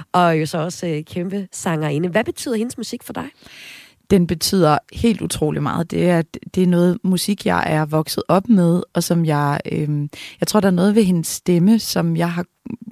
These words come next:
Speaker 2: kunnet relatere til, øh, fordi at den, den er meget, øhm,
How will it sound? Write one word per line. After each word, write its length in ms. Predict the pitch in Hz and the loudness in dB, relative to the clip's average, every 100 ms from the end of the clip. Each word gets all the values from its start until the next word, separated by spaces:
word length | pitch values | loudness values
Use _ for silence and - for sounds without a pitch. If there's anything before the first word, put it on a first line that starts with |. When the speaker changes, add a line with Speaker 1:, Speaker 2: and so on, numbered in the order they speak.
| - | -10
Speaker 2:
kunnet 340 | - 190 180 | 0 0 2
relatere 540 | 170 170 - - 226 - | 0 0 -2 0 2 0
til, 480 | - - 202 226 - - | -2 2 2 2 -2 0
øh, 240 | 196 175 165 | 2 2 0
fordi 520 | - - - 220 - | -4 -4 0 0 0
at 180 | 175 - | -6 -2
den, 280 | 185 175 175 - - - - - - - | 0 0 -2 -6 -20 -20 -20 -20 -8 0
den 140 | 202 | 4
er 60 | 175 | 4
meget, 500 | 170 156 165 202 - - | 4 4 4 2 0 -2
øhm, 580 | 170 165 156 151 147 | 0 0 0 0 -2